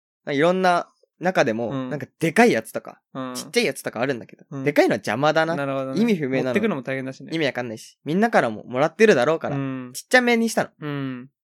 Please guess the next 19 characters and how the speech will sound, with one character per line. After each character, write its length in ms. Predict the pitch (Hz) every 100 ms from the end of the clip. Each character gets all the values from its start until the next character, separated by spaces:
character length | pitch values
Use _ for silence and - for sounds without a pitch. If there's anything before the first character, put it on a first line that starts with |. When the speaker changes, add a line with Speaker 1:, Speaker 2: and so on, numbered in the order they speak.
| _ _
Speaker 1:
全 260 | - 240 247
部 140 | 170
無 100 | 127
駄。 140 | 120 - _ _ _ _ _ _ _ -
Speaker 2:
本 180 | 208 233
当 140 | -
に 80 | 233
無 140 | 220
駄 100 | 208
な 100 | 202
二 100 | 190
千 140 | 190 185
円 60 |
じ 80 | 165
ゃ 20 |
な 60 | 165
い？ 40 |
そ 120 | 165
れ。 100 | -